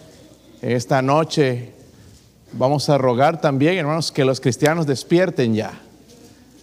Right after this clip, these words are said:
Dice, "El Señor está salvando almas", pero hay cristianos que necesitan ser salvos de su pereza espiritual.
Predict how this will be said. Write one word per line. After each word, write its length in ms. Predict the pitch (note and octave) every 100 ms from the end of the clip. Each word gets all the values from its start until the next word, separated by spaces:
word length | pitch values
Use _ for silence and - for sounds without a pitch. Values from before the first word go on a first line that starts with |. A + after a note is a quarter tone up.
| - - -
Dice, 140 | - G#2+
"El 40 |
Señor 260 | - B2+ D3+
está 160 | E3+
salvando 420 | D3+ D#3 D#3+ D#3 E3
almas", 260 | F3+ D#3+
pero 100 | D3+
hay 60 | D3+
cristianos 520 | D#3 - D#3+ D#3+ D3+
que 140 | -
necesitan 540 | C#3 C3 A2+ D#3 D#3+ C#3
ser 140 | D#3
salvos 380 | - D3+ E3 D#3+
de 60 | C3
su 180 | C#3+
pereza 360 | A2 B2+ E3+ E3+
espiritual. 640 | C3+ - F3+ D#3 D3+ A#2+